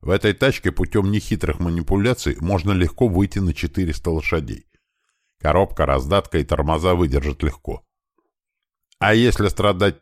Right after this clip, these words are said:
тюнингом, то блок рассчитан на девятьсот лошадей. Правда, ресурс на пять тысяч всего будет. Но это для кольцевиков или ралли. Единственное,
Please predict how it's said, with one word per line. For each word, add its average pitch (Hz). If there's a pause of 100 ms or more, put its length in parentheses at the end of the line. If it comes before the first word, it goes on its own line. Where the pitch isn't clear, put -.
(120)
тюнингом, 87
то 95
блок 98
рассчитан 120
на 101
девятьсот 90
лошадей. 92 (360)
Правда, 73 (100)
ресурс 98
на 87
пять -
тысяч -
всего 60
будет. - (920)
Но 98
это 107
для 95
кольцевиков 101
или 95
ралли. - (1000)
Единственное, 78